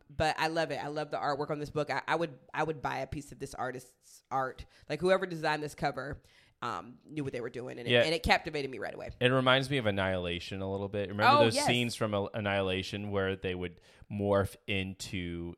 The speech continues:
Speaker 2: the, the world that was being formed by this alien creature? So if you ever see the movie Annihilation, it sort of has that kind of vibe.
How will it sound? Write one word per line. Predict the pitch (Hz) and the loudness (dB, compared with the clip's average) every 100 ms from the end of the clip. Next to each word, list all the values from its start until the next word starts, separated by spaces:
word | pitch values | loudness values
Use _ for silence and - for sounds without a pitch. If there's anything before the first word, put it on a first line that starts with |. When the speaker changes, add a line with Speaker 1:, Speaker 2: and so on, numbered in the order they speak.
| 95 | -12
Speaker 2:
the, | 85 85 82 82 80 80 _ 104 | -10 -8 -8 -10 -12 -14 _ -12
the | 85 | -10
world | 87 92 90 87 82 | -4 0 2 2 0
that | 82 - | -4 -6
was | 85 | -8
being | 85 82 | -10 -10
formed | - 82 80 85 | -10 -10 -10 -8
by | 82 | -8
this | 80 - | -8 -8
alien | 80 80 78 78 | -8 -10 -10 -12
creature? | - 78 - 65 | -12 -12 -12 -12
So | - 85 82 | -8 -6 -8
if | - _ 107 | -12 _ -2
you | |
ever | 113 113 | 0 0
see | 98 104 | -4 -6
the | 90 | -4
movie | 90 85 87 | -4 -4 -2
Annihilation, | 85 82 82 76 78 80 80 | -2 -4 -4 -6 -6 -8 -12
it | - | -12
sort | 92 80 | -10 -10
of | 78 | -10
has | 90 80 - | -10 -8 -8
that | 73 71 - | -10 -10 -14
kind | 80 | -14
of | 80 | -12
vibe. | 73 76 | -10 -12